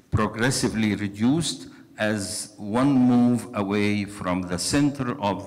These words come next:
the transmission line corridor. ال vertical configuration بتاع conductors preferred when a metallic pipeline is shifted from the corridor.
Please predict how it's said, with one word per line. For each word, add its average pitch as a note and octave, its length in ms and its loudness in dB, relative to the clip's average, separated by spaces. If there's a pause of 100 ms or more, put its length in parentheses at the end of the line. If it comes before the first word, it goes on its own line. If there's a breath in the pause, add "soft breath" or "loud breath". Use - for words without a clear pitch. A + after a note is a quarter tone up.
the F#2+ 360 -2
transmission F#2 540 -8 (100)
line - 200 -18 (460 soft breath)
corridor. - 340 -8 (720 soft breath)
ال F#2 220 -2
vertical C#3 500 0 (120)
configuration G#2+ 840 0 (1000)
بتاع F#2 480 -6
conductors C#3+ 760 -4 (160)
preferred C3 800 -2
when C3 640 -2
a F#2 100 -6
metallic A2+ 640 -6
pipeline G2+ 720 -4 (920 loud breath)
is B2 160 0
shifted - 640 0 (140)
from E2+ 180 -4
the E2 140 -6 (140)
corridor. C#2+ 420 -8